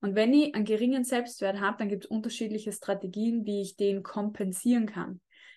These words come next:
Ich kann zum Beispiel auf Angriff oder Leugnung gehen. Eine meiner präferierten Optionen,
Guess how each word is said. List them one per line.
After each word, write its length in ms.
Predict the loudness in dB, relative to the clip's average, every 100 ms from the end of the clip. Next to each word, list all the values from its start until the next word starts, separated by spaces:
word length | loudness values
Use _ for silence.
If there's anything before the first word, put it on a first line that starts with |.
| _
Ich 80 | -6
kann 480 | 2 4 4 2 0
zum 160 | 2
Beispiel 340 | 4 4 4 2
auf 140 | 2
Angriff 540 | 2 4 4 4 2 2 -2
oder 260 | 0 4
Leugnung 600 | 4 6 6 4 2 2
gehen. 340 | 0 -2 -4 -10 _ _ _ _ _ _ _ _
Eine 200 | 6 8
meiner 240 | 8 8 6
präferierten 1300 | 4 4 4 2 2 6 8 8 6 4 4 4
Optionen, 1120 | 2 -2 -4 4 8 8 8 4 4 2 0